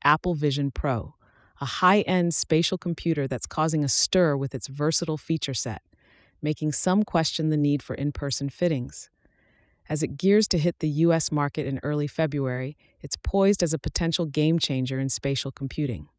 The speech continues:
Meanwhile, the company is also rumored to be expanding its display technology,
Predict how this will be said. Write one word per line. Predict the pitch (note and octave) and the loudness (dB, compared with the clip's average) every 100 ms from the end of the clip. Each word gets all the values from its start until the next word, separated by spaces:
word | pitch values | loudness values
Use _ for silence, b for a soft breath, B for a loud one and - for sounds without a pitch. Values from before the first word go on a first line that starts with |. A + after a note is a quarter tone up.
| _ _ _ _ _ b b b b | _ _ _ _ _ b b b b
Meanwhile, | E3 F#3+ F#3 C3+ A#2 A2 C3+ b b b | 4 6 6 2 0 -2 -8 b b b
the | |
company | - F#3 F#3 F#3+ | -2 0 2 2
is | E3 - | 2 4
also | F#3 G#3+ F#3+ | 4 4 2
rumored | D3 D3 C#3+ C#3+ | 0 2 0 -2
to | - | -4
be | C#3 | -4
expanding | C3+ - - D#3 D3+ D3 | -4 -6 -4 0 0 0
its | C3+ - | -2 -4
display | B2+ - - F3+ | -6 -4 2 2
technology, | - D3+ - B2+ C3 C3+ C3+ | 2 -4 -4 -4 -4 -4 -8